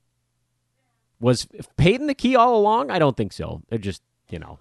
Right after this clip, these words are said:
you're gonna run warm and cold a little bit. Brooklyn was terrible in this game. You can pretty much throw this one out.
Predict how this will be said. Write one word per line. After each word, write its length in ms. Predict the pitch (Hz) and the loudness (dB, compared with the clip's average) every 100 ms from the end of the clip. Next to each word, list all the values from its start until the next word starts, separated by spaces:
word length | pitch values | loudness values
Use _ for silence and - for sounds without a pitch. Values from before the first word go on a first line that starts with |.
| _ | _
you're 120 | 117 | -4
gonna 160 | 117 110 | -2 -2
run 240 | 107 98 | -2 -4
warm 200 | 95 90 | -8 -8
and 100 | 85 | -10
cold 240 | - 85 87 | -10 -10 -10
a 20 | |
little 140 | 85 | -10
bit. 160 | 92 95 | -6 2
Brooklyn 300 | 208 240 220 | 4 6 4
was 120 | 180 | 4
terrible 380 | 175 170 165 151 | 2 0 2 2
in 60 | |
this 140 | 143 - | 0 0
game. 200 | 135 123 | -2 0
You 80 | 117 | -2
can 100 | 104 | -2
pretty 160 | 123 | -2
much 200 | 104 98 | -2 -4
throw 180 | 110 104 | -4 -4
this 160 | 98 95 | -4 -8
one 140 | 90 | -10
out. 220 | 82 85 | -10 -12